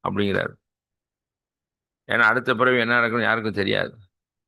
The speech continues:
ஆனா இந்த பிறவி கிடைச்சிருக்கு, மனித பிறவி. "பகுனாம் ஜன்மனாம் வந்தே" சொல்றாரு, பல கோடி பிறவிகளுக்கு பிறகு. ஞானவான் வாசுதேவ சர்வமிதி, எவன் ஒருவன் வாசுதேவன் தான் எல்லாம் அப்படிங்கிற உணரானோ, அவன் தான்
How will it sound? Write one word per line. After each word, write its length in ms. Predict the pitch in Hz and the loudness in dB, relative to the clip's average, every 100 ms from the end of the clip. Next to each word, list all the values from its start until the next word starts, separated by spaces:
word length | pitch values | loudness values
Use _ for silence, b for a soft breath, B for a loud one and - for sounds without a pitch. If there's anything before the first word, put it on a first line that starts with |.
| _ _ _ _ | _ _ _ _
ஆனா 240 | - 104 107 | -4 0 0
இந்த 320 | 104 127 143 | -2 0 0
பிறவி 340 | - 135 147 | 2 2 2
கிடைச்சிருக்கு, 500 | 135 120 117 104 85 | 0 -2 -2 -6 -6
மனித 300 | 69 110 135 | -4 -2 -2
பிறவி. 440 | 131 117 107 80 - | -2 -4 -4 -8 -8
"பகுனாம் 640 | 92 107 110 117 139 151 | -4 0 2 4 4 2
ஜன்மனாம் 440 | 139 135 139 135 127 | 0 2 4 4 2
வந்தே" 480 | 120 117 104 65 - | 0 2 0 0 -4
சொல்றாரு, 340 | 98 95 90 - | -2 0 -2 -2
பல 180 | 92 123 | 0 2
கோடி 360 | 120 139 160 | 2 2 2
பிறவிகளுக்கு 520 | 143 131 131 127 117 98 | 0 0 0 0 -4 -4
பிறகு. 420 | 110 113 87 _ _ _ _ _ _ _ _ 120 | -2 -2 -4 _ _ _ _ _ _ _ _ 0
ஞானவான் 560 | 139 156 143 123 107 - | 2 4 4 4 2 2
வாசுதேவ 600 | 117 127 131 120 127 127 | 2 2 2 2 4 2
சர்வமிதி, 580 | 127 113 113 101 80 64 | 2 4 4 2 0 -4
எவன் 320 | 50 113 135 | 0 2 2
ஒருவன் 400 | 135 123 120 104 | 2 4 2 0
வாசுதேவன் 580 | 87 110 117 117 117 120 | 2 2 2 -2 0 0
தான் 100 | 127 | 2
எல்லாம் 500 | 110 120 120 110 87 - | 2 2 4 4 2 -2
அப்படிங்கிற 400 | 98 113 113 98 | -2 -2 0 0
உணரானோ, 840 | 110 110 101 85 _ 87 85 90 - | 2 2 2 -2 _ -2 0 -2 -2
அவன் 200 | - 107 | 0 2
தான் 260 | 127 147 | 4 4